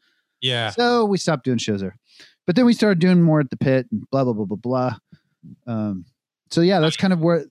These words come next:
Speaker 2: a very long-winded way of how I got started.
Speaker 1: Well, so y-,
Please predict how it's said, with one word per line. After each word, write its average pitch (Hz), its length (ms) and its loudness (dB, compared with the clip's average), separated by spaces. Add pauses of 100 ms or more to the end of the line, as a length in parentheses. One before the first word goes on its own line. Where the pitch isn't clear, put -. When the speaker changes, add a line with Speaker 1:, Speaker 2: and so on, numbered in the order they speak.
(180)
Speaker 2:
a 139 100 0
very 175 340 0
long-winded 156 640 2
way 143 140 2
of 127 100 0
how 131 160 0
I 123 100 0
got 113 180 -4
started. 101 420 -6 (340)
Speaker 1:
Well, 214 320 0
so 214 360 0 (100)
y-, 170 80 -4